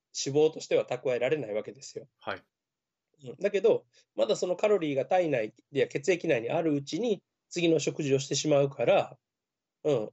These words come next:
Speaker 1: あの、血糖の値が上がりすぎて、じゃあ、こんなに上がっちゃいけない、ちょっと、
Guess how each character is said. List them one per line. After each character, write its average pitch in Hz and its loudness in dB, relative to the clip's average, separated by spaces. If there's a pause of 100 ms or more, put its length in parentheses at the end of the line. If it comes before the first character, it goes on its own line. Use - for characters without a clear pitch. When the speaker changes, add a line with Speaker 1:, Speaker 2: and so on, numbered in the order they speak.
Speaker 1:
あ 135 2
の、 113 2
血 151 -2
糖 139 4
の 127 0 (220)
値 131 0
が 117 0
上 127 0
が 135 2
り 131 -4
す - -10
ぎ 101 -14
て、 165 0
じ 151 0
ゃ 123 2
あ、 - -16 (240)
こ 151 -2
ん 196 -6
な 190 0
に 185 0
上 175 0
が 175 2
っ 175 -14
ち - -4
ゃ 131 2
い 113 -6
け 117 -6
な 117 -2
い、 107 -6 (160)
ち - -4
ょ 160 -6
っ - -18
と、 113 -2